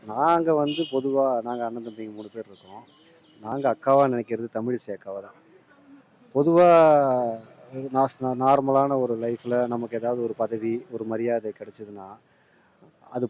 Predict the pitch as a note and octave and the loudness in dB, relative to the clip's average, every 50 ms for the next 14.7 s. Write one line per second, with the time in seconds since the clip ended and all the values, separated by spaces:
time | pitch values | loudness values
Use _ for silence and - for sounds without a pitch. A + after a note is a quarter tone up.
0 | - D3 D3+ D#3 C#3 C#3 C3+ C3+ A#2+ A2 - A#2+ A#2+ C3 C#3 C#3+ C3+ B2 A#2+ C3 | -2 2 2 2 2 2 0 0 -2 -4 -8 -12 -8 -4 -4 -4 -2 -2 0 2
1 | C#3+ D3 C#3+ - A#2+ A2 A2 G#2 G#2+ _ _ _ _ A2 A2+ - B2 B2 A#2+ C3 | 2 2 2 0 -6 -6 -6 -10 -14 _ _ _ _ -18 -12 -10 -10 -10 -8 -8
2 | B2+ A#2+ C3 D3+ F3+ F#3+ F3 - A#2+ A#2+ A2+ - C3+ D3 D3 C#3+ C3 B2+ A#2+ A#2 | -8 -6 -6 -6 -8 -10 -10 -10 -8 -10 -8 -6 -4 -2 -2 -2 -2 -4 -8 -10
3 | - - A#2 A2+ A2 G#2 - - A#2 A#2+ A2 A2+ A#2 A2+ G#2+ A2 _ B2 B2 A#2 | -10 -8 -8 -6 -6 -8 -10 -10 -10 -10 -10 -8 -10 -10 -10 -12 _ -8 -6 -6
4 | A2 G2 A#2 A2 G#2+ G#2 G2+ _ - _ B2+ A#2 A#2+ B2 A#2 A#2+ C3 B2 A#2 - | -6 -8 -10 -14 -14 -14 _ _ -20 _ _ -14 -12 -10 -8 -8 -8 -10 -10 -8
5 | - B2 A#2 - - A#2 A2 A2 A2+ A#2 B2 - A2+ G#2 A2+ A#2 A#2+ B2 A#2+ A#2 | -8 -8 -8 -6 -8 -8 -6 -6 -6 -8 -8 -10 -12 -8 -8 -6 -4 -4 -4 -4
6 | B2+ C3 B2+ A#2 G2+ F#2 G2 - _ _ _ _ _ _ _ _ - _ _ _ | -4 -4 -4 -4 -6 -6 -12 -20 _ _ _ _ _ _ _ _ -20 _ _ _
7 | _ _ _ _ A2+ A#2 B2 A#2+ A2 _ - C#3 C#3 B2+ B2 A#2 A#2 A#2 B2+ C3 | _ _ _ _ _ -12 -10 -10 -10 _ -4 -2 -2 -2 -2 -4 -6 -4 -2 -2
8 | B2+ A#2+ A2 G#2 G#2 - - G#2+ G#2+ A2 A2 G#2+ G#2+ G2+ G#2 G2+ G2+ G2 F#2+ F#2+ | -2 -2 -4 -6 -8 -10 -12 -12 -12 -10 -10 -10 -10 -10 -10 -10 -10 -12 -14 -18
9 | F#2+ F#2+ F#2+ G2+ G#2 _ _ A2 _ _ _ _ _ - _ _ _ _ _ _ | -20 -20 -20 _ _ _ _ _ _ _ _ _ _ -20 _ _ _ _ _ _
10 | _ _ _ _ _ _ _ _ _ - G#2 A2+ B2+ C#3 C#3 C#3+ C#3+ C3 A#2+ - | _ _ _ _ _ _ _ _ _ -10 -6 -6 -4 -6 -6 -6 -8 -8 -10 -10
11 | - A2+ A2 A#2+ B2 A#2 A2+ A2 G#2+ G#2 G2+ A2 C3 - _ - - - - _ | -10 -10 -8 -6 -6 -6 -6 -8 -8 -8 -10 -10 -12 -14 _ -18 -18 -18 -18 _
12 | - _ _ _ _ _ _ _ _ _ _ _ _ G2+ A#2+ C3+ D3 D3 C#3 C3 | -20 _ _ _ _ _ _ _ _ _ _ _ _ -6 -2 0 2 2 2 4
13 | C3 B2+ B2 A#2+ A#2 A#2 A2+ - _ _ B2 A#2 - - - C3+ B2 - - C3 | 4 2 2 2 0 -4 -6 -10 _ _ -12 -12 -8 -4 -2 -2 -2 -2 0 0
14 | C3 B2+ B2+ A2+ - A#2+ A#2+ B2 B2 A#2 A2+ A2 G#2+ | 0 0 0 -2 -2 -4 -4 -2 -2 -2 -2 -2 -4